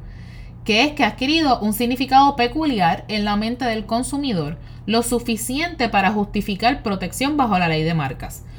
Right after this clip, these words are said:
Un ejemplo de estas es American Airlines, una aerolínea que provee servicios de vuelo en América. Las marcas descriptivas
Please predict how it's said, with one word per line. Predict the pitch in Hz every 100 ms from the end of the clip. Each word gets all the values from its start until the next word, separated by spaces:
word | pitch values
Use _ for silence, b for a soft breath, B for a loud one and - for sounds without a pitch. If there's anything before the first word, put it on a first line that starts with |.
| B -
Un | 190
ejemplo | 226 240 240 247
de | 254 311
estas | 302 226 226 -
es | 277 302 - -
American | 185 180 202 240 240 247 190
Airlines, | 175 170 160 143 127 - - - B B
una | 175 180 190 208
aerolínea | 226 254 311 269 247 262
que | 220
provee | 202 165 160 165
servicios | 240 233 170 180 170
de | 202
vuelo | 214 311 302 277 -
en | 220
América. | 349 233 165 - - - - B B B B B -
Las | 190 202
marcas | 202 196 240 247
descriptivas | 277 269 277 277 302 285 247 -